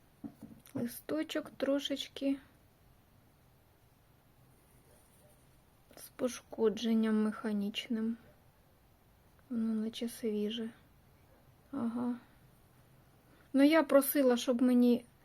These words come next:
найгарніші від-, відібрали. Так, цю подивилися. Я її, мабуть,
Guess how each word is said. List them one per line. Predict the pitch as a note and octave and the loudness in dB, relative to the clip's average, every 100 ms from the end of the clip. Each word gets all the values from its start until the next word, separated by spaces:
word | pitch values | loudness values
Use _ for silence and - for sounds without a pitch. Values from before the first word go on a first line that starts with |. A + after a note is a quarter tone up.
| - - | -20 -2
найгарніші | C4 C4 B3+ C4+ B3+ A#3+ A#3 A#3 A#3 A3+ - - - - - _ _ - - _ _ _ _ | 4 6 6 2 4 6 4 2 0 -2 -2 -18 -20 -20 -20 _ _ -20 -20 _ _ _ _
від-, | - A#3 A#3+ A#3+ - - D#3+ A3 | -6 0 2 0 -6 -10 -10 -2
відібрали. | A3+ A#3 B3 A3 A3+ A3 G#3+ G#3+ A3+ - - | 0 6 6 6 4 4 2 2 -2 -4 -2
Так, | A#3+ A3 - - - - - - - | 0 0 -4 -14 -20 -12 -8 -6 2
цю | C#4+ A#3+ | 4 6
подивилися. | B3+ A3 A#3+ G#3+ G#3+ G#3+ C#4 - E4 E4+ - - - _ - - _ - - - _ | 6 8 6 8 6 6 4 2 -4 -4 -12 -20 -20 _ -20 -20 _ -20 -20 -20 _
Я | A#3+ | 6
її, | A#3 A#3 A#3 - - - - - | 8 6 4 2 -10 -20 -4 4
мабуть, | B3 A#3+ A#3+ A#3+ | 6 6 4 0